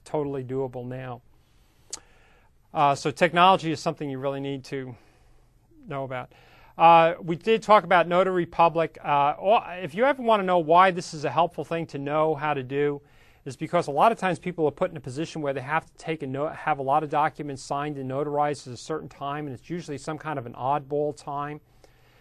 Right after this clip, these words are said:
Uh, in fact, a lot of, um,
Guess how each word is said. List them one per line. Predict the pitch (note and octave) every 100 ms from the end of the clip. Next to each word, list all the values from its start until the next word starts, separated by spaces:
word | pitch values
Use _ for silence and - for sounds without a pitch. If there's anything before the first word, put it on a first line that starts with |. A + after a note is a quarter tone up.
| _ _ _ _ _ _
Uh, | D3 B2+ C3 B2+ B2+
in | D#3
fact, | - D#3+ D3+
a | C#3
lot | C3+ D3 F3 F#3
of, | E3 D3+ C#3+ B2+ D3
um, | C3+ C3 B2+ B2+